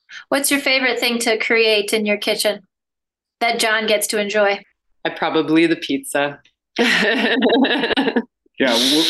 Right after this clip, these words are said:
Speaker 3: wood-fired pizza is
Speaker 2: Mm-hmm.
Speaker 3: pretty spectacular.
Speaker 1: Oh, phenomenal.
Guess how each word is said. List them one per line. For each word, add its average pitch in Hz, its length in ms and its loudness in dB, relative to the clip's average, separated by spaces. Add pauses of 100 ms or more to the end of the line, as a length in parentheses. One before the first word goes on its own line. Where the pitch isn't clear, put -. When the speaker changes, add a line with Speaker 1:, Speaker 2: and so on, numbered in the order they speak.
Speaker 3:
wood-fired 156 580 2
pizza 147 580 2
is 170 380 2
Speaker 2:
Mm-hmm. 147 140 2 (140)
Speaker 3:
pretty 135 300 0
spectacular. 120 800 -2 (460)
Speaker 1:
Oh, 190 440 0 (200)
phenomenal. 196 720 -2